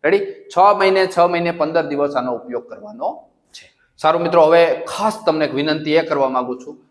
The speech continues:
કે આ જો વીડિયો તમને પસંદ આવ્યો ને તો કોઈ વ્યક્તિને મોકલજો. અને કેવા વ્યક્તિને મોકલજો? કે આયુર્વેદમાં રસ ધરાવતા હોય ને એવા, જેથી કરીને આપણા આયુર્વેદ ધીરે ધીરે ધીરે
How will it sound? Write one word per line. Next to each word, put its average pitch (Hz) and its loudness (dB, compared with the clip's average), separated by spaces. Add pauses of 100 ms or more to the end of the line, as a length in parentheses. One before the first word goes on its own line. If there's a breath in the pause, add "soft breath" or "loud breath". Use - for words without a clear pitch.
(160)
કે 151 0
આ 147 2
જો 147 2
વીડિયો 135 0
તમને 175 0
પસંદ 165 -4
આવ્યો 190 2
ને 185 -6
તો - -
કોઈ 170 -2
વ્યક્તિને 139 -4
મોકલજો. 123 -2 (420)
અને 151 -2
કેવા 226 2
વ્યક્તિને 196 0
મોકલજો? 139 -4
કે - -8
આયુર્વેદમાં 190 4
રસ 170 2
ધરાવતા 175 4
હોય 151 2
ને 117 -6
એવા, 123 -2 (640)
જેથી 175 2
કરીને 220 2
આપણા 208 4
આયુર્વેદ 170 4
ધીરે 143 2
ધીરે 139 0
ધીરે 143 -2